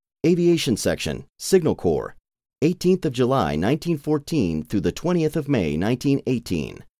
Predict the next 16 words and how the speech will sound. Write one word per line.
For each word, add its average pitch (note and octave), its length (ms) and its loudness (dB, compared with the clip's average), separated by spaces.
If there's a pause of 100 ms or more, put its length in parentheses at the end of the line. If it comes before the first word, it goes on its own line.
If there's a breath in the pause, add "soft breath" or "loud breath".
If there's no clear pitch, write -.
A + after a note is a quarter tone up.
On A2+ 220 2
eighteen G3 360 0
July D3 460 2
nineteen D#3 420 0
fourteen, C#3 640 -2 (420)
with G#2 140 -2
the G2 80 2
passage D3 460 0
of E2+ 120 0
U D3+ 160 4
S E3 180 -2
House D3 220 0
Resolution C#3+ 600 2
fifty-three D3+ 560 0
oh D3+ 80 6
four, A#2 560 0